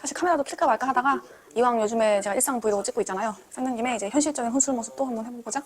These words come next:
일단 켜봤어요. 색깔 보려고 잔은 굳이 갖고 왔어요. 근데 잔 없어도 그냥 요대로 이렇게 먹기 이렇게 나와 있어서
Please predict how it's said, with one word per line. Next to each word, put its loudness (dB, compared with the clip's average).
일단 -4
켜봤어요. -6
색깔 4
보려고 6
잔은 -2
굳이 -8
갖고 -14
왔어요. -10
근데 -6
잔 4
없어도 6
그냥 8
요대로 6
이렇게 2
먹기 -2
이렇게 -4
나와 -2
있어서 -6